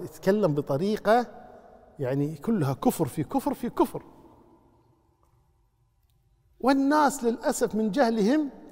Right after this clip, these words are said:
يأخذونها، واحد يرسلها للثاني عن باب الضحك وهذا.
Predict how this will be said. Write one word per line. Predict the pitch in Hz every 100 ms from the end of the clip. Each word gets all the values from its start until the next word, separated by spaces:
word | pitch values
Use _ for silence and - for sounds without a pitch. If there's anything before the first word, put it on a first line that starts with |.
| - - - - _ _ -
يأخذونها، | 226 - 262 226
واحد | 220 196 185
يرسلها | 190 208 160
للثاني | 170 - 135 123 - -
عن | 156
باب | 170 151
الضحك | 151 - 127 -
وهذا. | 120 110